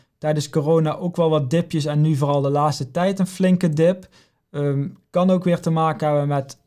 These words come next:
die vertekende cijfers die we straks zagen. Kan ook gewoon te maken hebben met dat ze meer kosten moeten maken op dit moment om goederen bezorgd te krijgen, veel personeel aangenomen. Dus dan gaan automatisch je marges al naar beneden. Wat denken analisten dan van het aandeel? Nou, het gemiddelde aande-, aandelenkoers komt uit op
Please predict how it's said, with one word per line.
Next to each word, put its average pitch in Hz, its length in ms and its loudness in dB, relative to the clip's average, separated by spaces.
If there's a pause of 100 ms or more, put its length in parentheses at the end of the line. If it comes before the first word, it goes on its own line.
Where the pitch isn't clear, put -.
(140)
die 147 200 -2
vertekende 147 560 -2
cijfers 143 420 -2
die 147 120 -2
we 139 80 -4
straks - 380 -6
zagen. 151 360 0
Kan 180 180 2
ook 180 140 0
gewoon 175 140 4
te 170 100 -2
maken 156 300 2
hebben 143 180 0
met 139 200 -6 (140)
dat 135 120 -12
ze - 160 -2
meer 160 400 2
kosten 175 360 0
moeten 165 220 2
maken 151 360 0
op 151 180 -2
dit 160 100 2
moment 151 420 0 (280)
om 151 180 2
goederen 160 460 2
bezorgd 170 440 2
te 175 80 -4
krijgen, 156 500 -2
veel 143 160 0
personeel 170 540 0
aangenomen. 143 680 0 (240)
Dus 135 160 -8
dan 143 140 0
gaan 147 180 0
automatisch 147 640 -2
je 143 80 -2
marges 139 460 0
al 139 200 -2
naar 135 180 0
beneden. 160 640 0
Wat 160 240 -4
denken 165 300 0
analisten 165 520 0
dan 208 160 2
van 196 120 2
het 185 120 2
aandeel? 175 400 2
Nou, 151 140 0
het 127 120 -6
gemiddelde 180 480 2
aande-, 151 720 0
aandelenkoers 151 720 0
komt 143 340 -2
uit 143 320 -2
op 135 200 -10